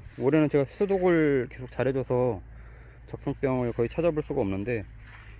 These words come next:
잎에, 잎에서 이렇게 뒤쪽에 이렇게 보시면, 어, 무슨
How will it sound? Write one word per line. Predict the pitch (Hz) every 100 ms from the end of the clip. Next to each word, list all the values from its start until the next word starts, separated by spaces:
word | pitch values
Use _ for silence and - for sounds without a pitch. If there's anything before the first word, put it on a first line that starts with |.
| -
잎에, | 143 - - 180 160 156 120
잎에서 | - 196 175 156
이렇게 | 131 - 139 127 113
뒤쪽에 | - 143 160 156
이렇게 | 131 -
보시면, | 127 113 127 147 160 165 - - - - - -
어, | 117 113 110 107
무슨 | 113 143 135